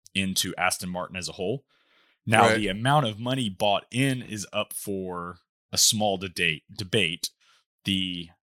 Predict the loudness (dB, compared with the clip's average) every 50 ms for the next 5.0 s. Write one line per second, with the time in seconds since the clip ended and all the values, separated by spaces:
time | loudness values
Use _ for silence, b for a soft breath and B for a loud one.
0 | _ _ -8 -6 -2 0 2 2 4 2 2 0 0 -2 -2 -2 -2 -2 -2 -2
1 | -4 -4 -4 -4 -2 -2 2 4 4 4 4 0 -4 -6 -8 -8 -10 -8 -8 -8
2 | -8 -6 -4 -2 -2 0 0 -2 -2 -4 -4 -4 -2 -2 -2 -4 -4 -6 -10 _
3 | _ _ _ _ _ _ _ _ _ -2 -2 -2 0 -2 -2 0 2 4 4 4
4 | 4 2 0 -2 -2 -4 -4 -4 -6 -8 -8 -8 -8 -6 -4 -2 -2 -2 -2